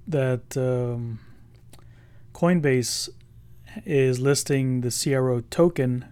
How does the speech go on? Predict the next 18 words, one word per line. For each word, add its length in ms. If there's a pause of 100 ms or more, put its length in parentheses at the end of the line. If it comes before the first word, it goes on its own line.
(320)
which 180
is 80
an 140
E 100
R 120
C 140
twenty 280
token. 460 (1200)
Uh, 320 (200)
because 640 (180)
other 180
tokens 520
like 300
the, 320
like 200
dai 280
and, 420
and 600